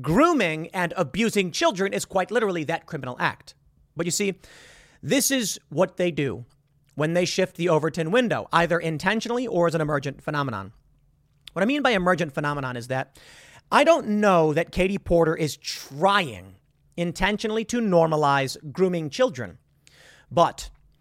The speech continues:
there is no point at which a person like her takes stock of where we are as a country and says, "Whoa, whoa, whoa, wait a minute. What are you showing children?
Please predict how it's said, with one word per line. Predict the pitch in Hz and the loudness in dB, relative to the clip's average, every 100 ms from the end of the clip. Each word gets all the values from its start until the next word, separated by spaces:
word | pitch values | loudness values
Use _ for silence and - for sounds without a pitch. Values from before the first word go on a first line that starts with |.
| - _ | -20 _
there | - 202 | 2 6
is | 214 147 | 4 4
no | 202 285 | 6 4
point | - 226 214 208 | 4 2 2 2
at | 185 | 0
which | 170 170 | 0 -2
a | |
person | - 208 220 262 240 | 0 2 4 4 4
like | 202 214 | 2 0
her | 175 160 | -4 -6
takes | - 185 - | -4 -4 -4
stock | - - - 247 - - - | -4 0 4 4 4 -6 -2
of | 151 | 0
where | 147 226 | 2 2
we | 269 254 | 4 4
are | 233 | 2
as | 226 | 0
a | |
country | 233 185 160 175 | 0 0 0 -2
and | 180 | -2
says, | 220 220 | -2 -4
"Whoa, | - - - 392 | -6 4 6 6
whoa, | 302 269 | 10 10
whoa, | 233 214 | 10 8
wait | 190 208 160 | 6 4 4
a | |
minute. | 131 110 - _ _ _ _ _ - 110 | -2 -10 -16 _ _ _ _ _ -8 8
What | 269 | 10
are | 339 | 10
you | 330 349 | 8 6
showing | - 359 359 370 | 6 4 2 -2
children? | - 370 349 330 359 359 | 2 2 2 0 -2 -4